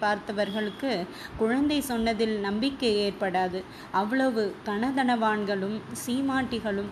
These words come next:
தியேட்டரில் வந்து நிறைந்திருந்தார்கள். இவ்வாறு கூட்டம் சேர்ந்ததற்கு காரணம் குழந்தைகளின் கதம்ப கச்சேரியை பார்க்க வேண்டும் என்ற ஆவல் மட்டுமல்ல என்பதை சொல்ல வேண்டும். அத்துடன் உமாராணியை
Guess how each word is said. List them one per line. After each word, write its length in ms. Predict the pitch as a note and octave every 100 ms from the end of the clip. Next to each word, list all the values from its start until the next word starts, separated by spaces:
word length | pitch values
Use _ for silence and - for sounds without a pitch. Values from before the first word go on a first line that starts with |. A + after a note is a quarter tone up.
| -
தியேட்டரில் 520 | B3 C4 C4+ C#4 B3 F#3
வந்து 340 | F#3+ G#3 C4+
நிறைந்திருந்தார்கள். 1080 | G3 G3+ A#3 C4+ B3 G#3+ F#3+ F#3 F3 G3+ F3 - - - -
இவ்வாறு 520 | C4 B3 C4+ D4 E4
கூட்டம் 400 | B3 C#4 D#4 D#4
சேர்ந்ததற்கு 800 | D4 C4+ B3+ B3 A#3+ A#3 - A3+
காரணம் 580 | A3 G3 A#3+ C4+ B3 G3 G3 -
குழந்தைகளின் 720 | A#3+ B3+ D4 D4+ C#4+ C4+ A3+ A3
கதம்ப 420 | F#3 G3 B3 D4+
கச்சேரியை 640 | C#4+ C#4 C4 B3 B3 A#3+
பார்க்க 320 | A#3 A3+ A#3 A#3
வேண்டும் 360 | A#3 A#3 A#3
என்ற 240 | B3 G#3+ G#3
ஆவல் 460 | G3 G#3 A#3 C#4
மட்டுமல்ல 680 | B3 A3 A3 A3+ G#3+ F#3 E3+ - -
என்பதை 440 | A#3 B3 G3+ A3
சொல்ல 340 | A#3 G3+ F#3
வேண்டும். 380 | F#3+ F#3 F#3 F#3+ - - - -
அத்துடன் 640 | C4+ - C#4 C4+ C#4 F#3+ - - A#3
உமாராணியை 720 | B3 D#4+ E4 D#4 C4+ B3+